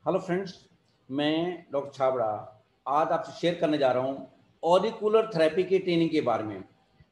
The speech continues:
फ्रेंड्स, auricular therapy training अभी तीन, चार, पाँच अप्रैल को होने जा रही है। इसमें complete बेसिक से लेकर full advance तक पूरा course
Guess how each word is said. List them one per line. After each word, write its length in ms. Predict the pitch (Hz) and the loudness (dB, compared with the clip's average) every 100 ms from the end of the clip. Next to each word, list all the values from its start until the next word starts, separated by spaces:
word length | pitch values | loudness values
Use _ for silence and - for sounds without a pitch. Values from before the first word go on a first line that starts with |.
| - | -4
फ्रेंड्स, 300 | 180 220 - - _ _ _ _ _ - | -2 -2 -6 -18 _ _ _ _ _ -2
auricular 520 | 165 196 226 233 214 | 4 6 4 0 0
therapy 340 | - 160 165 175 | 2 2 2 0
training 360 | 170 165 175 | 0 0 0
अभी 220 | 151 151 170 | 0 -2 -2
तीन, 460 | 165 180 196 202 | -4 -4 -2 0
चार, 360 | 180 151 151 - | 2 4 4 2
पाँच 260 | 143 151 143 | 0 0 -4
अप्रैल 240 | 120 127 | -4 -8
को 120 | 131 | -6
होने 180 | 127 123 | -4 -4
जा 160 | 107 95 | -4 -4
रही 240 | 95 87 | -8 -14
है। 120 | 78 _ _ _ _ _ _ _ _ 170 | -16 _ _ _ _ _ _ _ _ -12
इसमें 280 | 160 190 185 | -4 -2 0
complete 400 | 175 - 196 170 151 | -4 -2 -2 0 2
बेसिक 340 | 202 214 - | 2 0 -2
से 60 | 175 | 0
लेकर 360 | 160 165 165 - - _ _ - | 0 0 -2 -6 -20 _ _ -6
full 260 | 233 277 | -2 2
advance 340 | 190 160 160 156 | 2 4 2 2
तक 200 | 160 - 160 | -4 -6 -2
पूरा 180 | 170 | 0
course 300 | 160 156 90 | 0 -2 -4